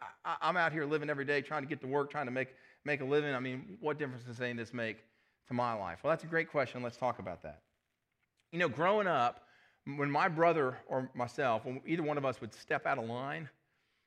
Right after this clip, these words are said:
uh, we knew that there was some pain coming. Right?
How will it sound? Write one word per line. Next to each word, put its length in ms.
uh, 180
we 180
knew 480
that 100
there 80
was 120
some 100
pain 440
coming. 160
Right? 120